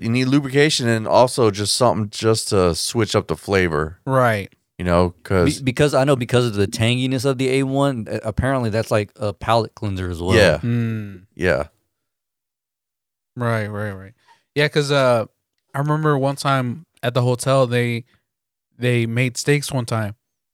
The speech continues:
Speaker 2: and I was gonna pour in some steak sauce, and they're all like, "Why are you pouring steak sauce? If it's good, you don't need that." And I was like, "Yeah, that's why." And they're like, "No, if it's good, you don't need it." And I was like, "Yeah,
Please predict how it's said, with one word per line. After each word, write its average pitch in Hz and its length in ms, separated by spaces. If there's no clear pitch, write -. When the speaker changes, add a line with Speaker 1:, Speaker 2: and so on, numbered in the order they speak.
Speaker 2:
and 127 220
I 123 120
was 123 200
gonna 117 140
pour 127 280
in 120 100
some 117 180
steak 147 240
sauce, 113 340
and 117 80
they're 120 80
all 120 140
like, 104 220
"Why 117 140
are - 20
you 135 60
pouring 139 260
steak 151 240
sauce? 107 340
If 123 120
it's - 320
good, 131 440
you 120 120
don't 113 160
need 139 200
that." 104 220
And - 40
I 120 40
was 113 100
like, - 180
"Yeah, 131 260
that's 117 220
why." 131 380
And 117 100
they're 120 120
like, 107 220
"No, 139 320
if 107 140
it's - 160
good, 135 480
you 123 100
don't 117 180
need 160 180
it." 95 60
And 113 120
I - 40
was 110 100
like, 98 160
"Yeah, 160 300